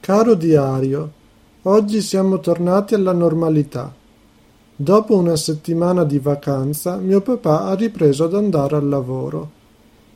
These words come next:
È ingegnere elettronico e lavora per una società di software che sviluppa programmi per la gestione del personale.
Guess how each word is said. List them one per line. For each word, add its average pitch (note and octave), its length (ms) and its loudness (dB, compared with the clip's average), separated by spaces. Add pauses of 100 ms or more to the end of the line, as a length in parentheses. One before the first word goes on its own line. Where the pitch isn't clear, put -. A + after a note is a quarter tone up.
(180)
È A#3 100 0
ingegnere G3 680 4
elettronico C#3+ 920 0
e G3+ 120 -2
lavora F3 440 2
per D#3+ 180 0
una E3+ 160 0
società E3+ 600 -4
di F#3 160 -2
software C#3+ 680 -6 (480)
che F#3 140 -4
sviluppa F#3+ 540 2
programmi F#3 580 0
per G3 180 -2
la F#3+ 140 0
gestione E3+ 500 0
del D#3 220 2
personale. D3 840 -4